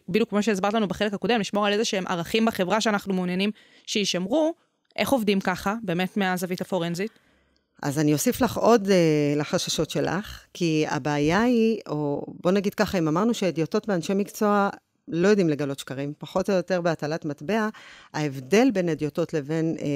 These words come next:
Speaker 2: או יש שני הבדלים אפילו, ההבדל בין הדיוטות לבין, אה, אה, אנשי מקצוע, זה קודם כל ברמת הביטחון, כי לאנשי מקצוע, וככל שהוותק שלהם עולה, אה, יש ביטחון שהם כן יודעים לגלות שקרים,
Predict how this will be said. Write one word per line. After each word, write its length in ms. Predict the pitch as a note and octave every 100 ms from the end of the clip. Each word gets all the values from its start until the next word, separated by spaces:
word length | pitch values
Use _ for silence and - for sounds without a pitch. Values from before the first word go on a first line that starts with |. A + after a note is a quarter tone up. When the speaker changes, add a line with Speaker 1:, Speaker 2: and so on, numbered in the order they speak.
| C#3
Speaker 2:
או 140 | C3+ C#3
יש 180 | E3
שני 160 | - F3
הבדלים 360 | D3 B2+ B2 A#2+
אפילו, 340 | - - B2
ההבדל 320 | C3 C3 A3+
בין 200 | G#3 G#3 G3 - - - -
הדיוטות 500 | D#3+ E3 D3+ B3 A#3
לבין, 380 | F3+ E3+ G#3 A3+
אה, 60 | - D#3 D3 C#3+ -
אה, 120 | D3+ C#3+
אנשי 240 | D#3 - F#3+
מקצוע, 480 | F3+ - G3 F3
זה 120 | D3 D3
קודם 220 | G3+ G#3+
כל 120 | F#3+
ברמת 380 | D3+ C#3+ D3 -
הביטחון, 640 | C3+ B2+ C3 - C3 G#3 A3+ _ - - - -
כי 140 | F3
לאנשי 300 | D#3 C#3+ G#3
מקצוע, 440 | G#3 G#3+ - A3+ A3
וככל 340 | E3 - - G#3
שהוותק 440 | G3+ E3 F#3 F#3+
שלהם 280 | - D#3 D3+
עולה, 280 | C#3 D#3 A3 - _ - - _ -
אה, 140 | D#3 -
יש 340 | D3+ F#3 -
ביטחון 640 | D#3+ - D#3 - G3+ F3+ E3
שהם 260 | - D#3 C#3 - -
כן 260 | - D#3+
יודעים 260 | D3+ C#3 C3+
לגלות 300 | C3+ B2 C3
שקרים, 480 | - C3+ C#3+ G3